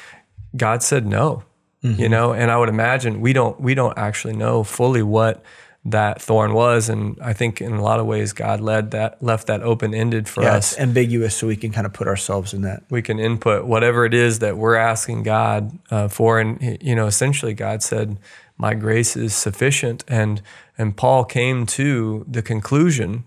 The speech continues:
Speaker 1: of contentment,
Speaker 2: Mm-hmm.
Speaker 1: you know, and, uh, it's better, okay,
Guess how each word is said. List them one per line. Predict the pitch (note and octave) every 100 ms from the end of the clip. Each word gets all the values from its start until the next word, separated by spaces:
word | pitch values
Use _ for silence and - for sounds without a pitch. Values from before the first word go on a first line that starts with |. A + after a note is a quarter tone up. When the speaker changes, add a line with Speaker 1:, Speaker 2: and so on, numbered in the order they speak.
| -
Speaker 1:
of | A#2 A2+ G#2
contentment, | - A2 - D#3 - - _ _ A#2+
Speaker 2:
Mm-hmm. | G2+ G2 G2 - -
Speaker 1:
you | A#2
know, | A2+ A2
and, | G#2+
uh, | A2 G#2 G#2+
it's | A2+ -
better, | B2+ A#2+
okay, | B2 B2 A2